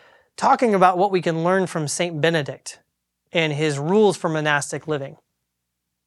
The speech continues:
I'd like to end it by thinking about what we can learn about hospitality from the weekly Christian practice of receiving communion. Because in many ways, this,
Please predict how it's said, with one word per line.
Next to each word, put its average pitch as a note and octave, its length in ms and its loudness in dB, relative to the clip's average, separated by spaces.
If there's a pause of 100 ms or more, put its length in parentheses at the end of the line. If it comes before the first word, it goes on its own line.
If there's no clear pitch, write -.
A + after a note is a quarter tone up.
(140)
I'd C4 120 4
like F#4 180 2
to - 180 2 (260)
end B3+ 260 4
it D#3+ 160 2
by D#3+ 180 4
thinking B3 400 -2
about F#3+ 360 4 (880)
what A3 300 2
we D4 140 2
can F#3+ 380 0
learn G3 580 0 (260)
about F3+ 300 4
hospitality E3 1000 -2 (1040)
from A#3 240 4
the G3+ 260 6
weekly A#3+ 600 2
Christian G3 560 -2
practice E3+ 600 -2
of D3 120 -4
receiving D3+ 540 -4
communion. D3 580 -6 (1200)
Because A3 220 4
in C4 100 4
many F#4 220 4
ways, E3+ 340 4
this, A#3+ 220 2